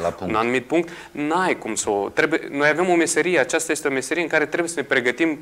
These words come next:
Speaker 2: din
Speaker 1: În
Speaker 2: timp,
Speaker 1: permanență.
Speaker 2: neștiind ce ne așteaptă, să
Speaker 1: Exact.
Speaker 2: punem mâna pe un instrument muzical și să lucrăm la el doi ani, pentru că s-ar putea în două luni să
Speaker 1: Să
Speaker 2: ți
Speaker 1: ai
Speaker 2: se
Speaker 1: un,
Speaker 2: ceară și
Speaker 1: exact.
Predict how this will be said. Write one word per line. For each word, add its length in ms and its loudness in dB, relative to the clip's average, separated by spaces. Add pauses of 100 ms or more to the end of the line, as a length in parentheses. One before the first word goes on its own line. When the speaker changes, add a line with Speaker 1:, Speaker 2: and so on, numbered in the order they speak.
(140)
Speaker 2:
din 100 0
Speaker 1:
În 60 4
Speaker 2:
timp, 100 -2
Speaker 1:
permanență. 480 4
Speaker 2:
neștiind 340 4
ce 100 2
ne 100 4
așteaptă, 480 2
să 140 -6
Speaker 1:
Exact. 60 -8
Speaker 2:
punem 200 2
mâna 240 4
pe 80 -2
un 60 0
instrument 600 0
muzical 540 0
și 160 -8
să 200 0 (340)
lucrăm 320 -2
la 80 2
el 160 2
doi 240 4
ani, 200 2
pentru 260 -2
că 100 0
s-ar 220 0
putea 260 0
în 160 0
două 240 4
luni 360 0 (280)
să 160 -2
Speaker 1:
Să 80 8
Speaker 2:
ți 60 10
Speaker 1:
ai 60 10
Speaker 2:
se 140 8
Speaker 1:
un, 100 6
Speaker 2:
ceară 300 6
și 120 0
Speaker 1:
exact. 100 8